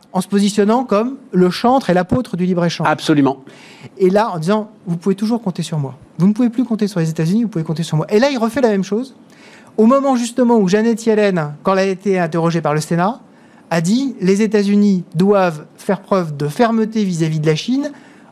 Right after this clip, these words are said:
Speaker 1: en essayant d'utiliser au mieux la force que nous pouvons avoir avec nos alliés.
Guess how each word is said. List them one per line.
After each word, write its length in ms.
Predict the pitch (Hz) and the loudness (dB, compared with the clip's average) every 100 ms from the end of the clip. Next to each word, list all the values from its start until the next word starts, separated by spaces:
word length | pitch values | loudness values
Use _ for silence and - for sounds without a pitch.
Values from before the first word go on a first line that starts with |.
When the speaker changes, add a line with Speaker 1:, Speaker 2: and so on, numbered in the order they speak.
| - | -4
Speaker 1:
en 180 | 175 185 | 0 2
essayant 580 | 247 254 262 240 220 190 | 2 0 -2 0 2 0
d'utiliser 680 | 180 214 240 226 214 196 180 | 0 -2 -2 0 2 4 4
au 120 | 185 | 4
mieux 360 | 190 214 269 311 - - - - - | 4 4 2 -4 -16 -20 -20 -20 -2
la 180 | 170 175 | -2 -2
force 380 | - 294 - - | 0 0 0 -2
que 100 | 208 | 2
nous 140 | 202 | 2
pouvons 260 | 190 196 185 | 2 0 2
avoir 300 | 190 262 - | 2 -2 -2
avec 280 | 202 240 240 | -2 -2 0
nos 200 | 220 202 | 0 0
alliés. 260 | 180 147 | -2 -4